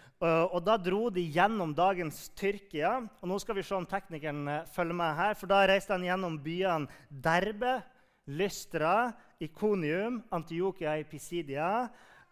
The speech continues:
og helt til kysten av Egerhavet til byen Troas. Der, ja. Han var ikke langt bak. <laughs> Veldig bra. Ehm, og på veien så plukket han opp flere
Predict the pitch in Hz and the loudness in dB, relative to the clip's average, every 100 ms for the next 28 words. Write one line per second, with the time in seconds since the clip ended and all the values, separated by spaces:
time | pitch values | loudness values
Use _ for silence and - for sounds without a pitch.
0 | _ 180 196 214 - 208 226 214 - 185 | _ 2 4 4 2 0 0 0 -6 -6
1 | - - 214 - - 165 160 170 160 156 | -6 -4 -4 -6 -12 -8 -8 0 2 2
2 | 160 151 135 147 151 151 160 139 120 139 | -2 -10 -6 -2 -2 -2 -4 -4 -8 -10
3 | 123 120 131 123 107 - 120 117 110 95 | -12 -10 -8 -8 -10 -14 -14 -12 -12 -14
4 | - - - _ _ _ _ _ _ _ | -18 -20 -20 _ _ _ _ _ _ _
5 | _ - 170 202 - _ _ 127 123 - | _ -20 -20 -20 -20 _ _ -8 -8 -6
6 | 175 180 160 185 220 - _ - - 208 | -4 -4 -4 -10 -10 -14 _ -20 -4 0
7 | - 226 - 143 156 165 143 165 - - | 2 0 -4 -6 -6 -4 -2 -2 -6 -20
8 | - - - - _ _ 185 190 196 202 | -20 -20 -20 -20 _ _ 4 8 10 8
9 | 196 208 - 214 233 240 202 - - _ | 6 0 -4 4 6 6 2 -10 -20 _
10 | _ _ _ _ _ _ _ - - 226 | _ _ _ _ _ _ _ -20 -2 2
11 | 196 247 269 160 131 - - - 226 226 | 6 6 6 2 -2 -16 -14 -4 -2 -2
12 | 240 269 196 220 - 202 208 214 170 147 | 0 2 2 0 -4 2 4 4 4 4